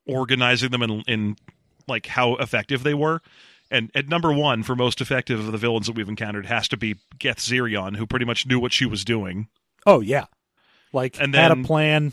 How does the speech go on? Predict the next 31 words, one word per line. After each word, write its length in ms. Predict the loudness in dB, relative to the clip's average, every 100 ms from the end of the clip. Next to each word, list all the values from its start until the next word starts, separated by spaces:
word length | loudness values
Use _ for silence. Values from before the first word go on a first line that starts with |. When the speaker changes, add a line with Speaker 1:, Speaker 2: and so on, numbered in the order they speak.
| -6 -4
Speaker 2:
was 280 | -2 2
mostly 420 | 4 4 4 4 4
<laughs> 0 |
executing 540 | 4 2 4 4 4
it. 180 | 2 0 -4 -20 _ _ -20 -10
Speaker 1:
And 140 | -2 2
then 140 | 2
the, 80 | 2
the, 200 | 2 0 0
the 120 | -2
pairing 420 | 2 4 4 2
of 100 | 0
Darth 280 | 2 2 0
Fart 300 | -2 0 0
and 100 | -4 0
Darth 260 | 0 2
Evil 240 | 0 -2 -2
Lunch, 440 | 0 0 2 0
I 100 | 0
feel 200 | -2 -2
like 200 | 0 -2
they 120 | -2
got 340 | 0 0 -2 -10 _ _ _ _ _ -8
a 80 | -2
lot 220 | 0 0
of 80 | 0
good 160 | -2
work 260 | -2 -4 -2
done. 400 | -2 0 -2 -4 _ -14 2
Speaker 2:
Good 440 | 4 4 2 0 -2 _ -14
work. 560 | -4 0 0 -2 -8